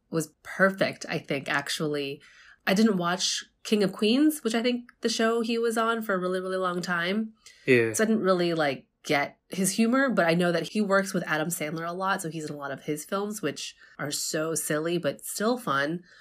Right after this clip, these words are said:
Speaker 1: He was really endearing as this character who is a little chubby and clumsy, but just has a heart of gold.
Speaker 2: Exactly.
Speaker 1: So what, do you have any favorite scenes?
Speaker 2: Uh, for sure, it's gotta be the dancing scene.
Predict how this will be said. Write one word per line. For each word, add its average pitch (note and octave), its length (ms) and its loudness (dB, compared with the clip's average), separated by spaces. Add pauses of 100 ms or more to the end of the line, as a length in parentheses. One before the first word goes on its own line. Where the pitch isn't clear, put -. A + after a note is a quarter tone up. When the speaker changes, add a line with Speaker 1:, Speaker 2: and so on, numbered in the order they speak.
(320)
Speaker 1:
He A3+ 120 2
was C#4+ 160 6
really D4 640 2
endearing A#3+ 580 6
as D3+ 200 -2
this D#3+ 160 -4
character F3 580 -2
who E3 440 -2 (200)
is F#3+ 480 0 (240)
a G3+ 60 -2
little A#3 200 -2
chubby F#3 720 2
and E3 260 -4
clumsy, F3 640 0
but C#3 240 -4
just - 180 -8
has E3+ 160 -4
a D#3 40 -4
heart D#3+ 200 0
of D3 80 -2
gold. C#3 360 -4 (300)
Speaker 2:
Exactly. B2 680 -4 (440)
Speaker 1:
So - 160 4
what, B3+ 240 4
do A#3 100 2
you A#3+ 60 6
have C4 140 4
any B3+ 180 4
favorite G#3+ 320 4
scenes? F#3 640 -2 (420)
Speaker 2:
Uh, C3 300 4
for C#3+ 180 -2
sure, E3+ 420 4
it's C#3+ 100 4
gotta C3+ 260 4
be B2+ 140 4
the B2 100 0
dancing A#2+ 460 2
scene. G#2+ 400 -8